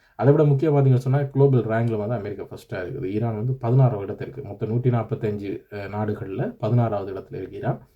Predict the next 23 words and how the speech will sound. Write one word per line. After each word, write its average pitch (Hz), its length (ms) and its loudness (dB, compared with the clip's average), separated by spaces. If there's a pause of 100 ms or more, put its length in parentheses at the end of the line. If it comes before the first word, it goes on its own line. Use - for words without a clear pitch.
(340)
அமெரிக்கா 113 300 4
வந்து 104 200 -6
ஃபர்ஸ்டா - 260 -10
இருக்குது. - 360 -14
இதெல்லாத்தையும் 185 360 4
வச்சு 156 140 2
பார்க்கும்போது 135 440 4
உண்மைக்குமே 135 380 4
அமெரிக்கா 120 420 2
வந்து 107 200 -4
கொஞ்சம், 107 340 -2 (300)
அமெரிக்காவுக்கு 160 440 4
தெரியும், 143 300 4 (300)
அமெரிக்கா 107 360 -6
நான் 113 220 0
அடிச்சிருவேன்னு 151 540 2
தெரியும், 113 260 2
ஈரானை 120 280 2
நான் 135 200 6
அடிச்சிருவேன், 113 480 -2 (100)
அடிச்சு 113 300 -4
ஈரானை 127 260 6
கைப்பற்றுவேன், 123 560 0